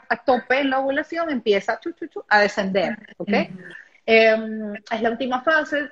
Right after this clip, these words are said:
Speaker 1: antes de la menstruación y es la fase donde, bueno, el cuerpo, si hubo una fecundación, se está preparando para, pues, recibir a lo que luego será un bebé. Em,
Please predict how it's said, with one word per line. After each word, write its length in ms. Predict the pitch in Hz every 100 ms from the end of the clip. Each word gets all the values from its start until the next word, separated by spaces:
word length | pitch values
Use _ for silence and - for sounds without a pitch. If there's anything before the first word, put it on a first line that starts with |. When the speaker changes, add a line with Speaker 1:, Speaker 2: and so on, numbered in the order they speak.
| -
Speaker 1:
antes 400 | 214 208 220 214
de 100 | 233
la 60 | 220
menstruación 680 | 233 240 285 359 320 277 277
y 380 | - 247 240 240 226
es 100 | 226
la 120 | 220
fase 280 | 226 220 220
donde, 240 | 285 240 185
bueno, 220 | 233 233
el 100 | 170
cuerpo, 440 | 190 175 170 240 -
si 180 | - 208
hubo 200 | 190 196
una 220 | 240 240
fecundación, 720 | 247 269 302 269 330 330 294 339
se 100 | -
está 220 | - 170
preparando 600 | - 165 226 247 220 269
para, 340 | 294 202 190 - -
pues, 160 | - 185
recibir 460 | 170 - 175 170 170
a 60 |
lo 140 | 240 208
que 80 | 180
luego 420 | 175 180 175 208
será 260 | 196 160
un 100 | 139 151
bebé. 160 | 143 - - - - - -
Em, 1000 | 226 226 226 226 226 226 226 226 220